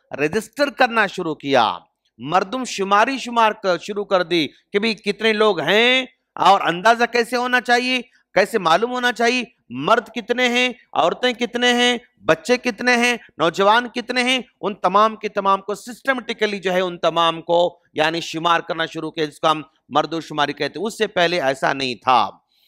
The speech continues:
उमर बिन खत्ताब रदियल्लाहु अन्हु ने देखा कि भाई, <clears throat> आबादी बढ़ते जा रही है और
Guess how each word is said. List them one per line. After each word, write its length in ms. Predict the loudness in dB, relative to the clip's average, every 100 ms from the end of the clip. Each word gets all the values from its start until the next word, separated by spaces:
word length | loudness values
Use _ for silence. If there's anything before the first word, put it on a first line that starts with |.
| _ -4
उमर 200 | -2 -2
बिन 100 | -2
खत्ताब 400 | -8 -2 0 0
रदियल्लाहु 300 | -4 -6 -6
अन्हु 120 | -6
ने 60 | -6
देखा 320 | -2 0 0 -2 _ _ _ -12
कि 60 |
भाई, 480 | -2 0 0 -2 -6 -8
<clears throat> 300 | -6 -8 -2
आबादी 400 | 0 2 2 0
बढ़ते 300 | -2 -2 -4
जा 180 | 2 2
रही 220 | 2 0
है 240 | 0 -2 -4 _ _ _ _ _ 2
और 640 | 6 8 6 6 2 -2